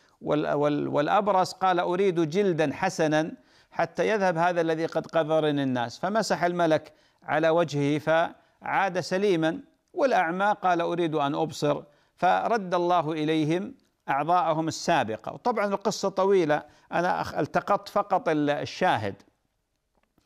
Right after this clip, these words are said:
فلذلك إذا كان ابنك يا أم خالد ي-، يعني يدخل عمليات تجميل، مثلا يعالج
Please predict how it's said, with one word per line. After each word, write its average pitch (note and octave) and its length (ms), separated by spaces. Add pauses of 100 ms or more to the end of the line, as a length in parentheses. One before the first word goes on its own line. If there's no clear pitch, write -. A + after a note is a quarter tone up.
(360)
فلذلك D#3 640
إذا E3 220
كان F#3+ 280
ابنك F3+ 360
يا D#3 120
أم C#3+ 80
خالد B2+ 560 (420)
ي-، C3+ 800
يعني C3 200
يدخل F3+ 300
عمليات D#3 420
تجميل، D#3 320
مثلا D3 300
يعالج D3 580